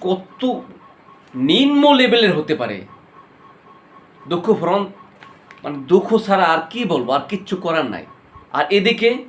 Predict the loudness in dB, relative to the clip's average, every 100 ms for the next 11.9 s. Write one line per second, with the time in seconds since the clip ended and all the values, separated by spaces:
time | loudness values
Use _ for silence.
0 | -20 -20 _ -20 -20 -20 -6 -2 2 2
1 | 2 0 2 2 4 2 2 0 -2 -12
2 | 0 0 2 0 2 2 2 0 0 0
3 | 0 -2 -2 -6 -8 -8 -10 -18 -20 -20
4 | -20 -20 -20 -20 _ -20 -12 -4 -2 -2
5 | 0 4 4 2 -6 0 2 2 0 0
6 | 0 -2 -12 -18 -20 -18 -2 2 4 4
7 | 2 -14 -20 -4 2 4 4 4 2 0
8 | -2 -4 -12 -16 -8 -4 2 6 6 4
9 | 2 0 -4 -16 -12 -2 0 4 4 4
10 | 2 2 0 0 -2 -12 -10 -6 -4 -2
11 | 0 2 2 0 -2 -4 -2 -6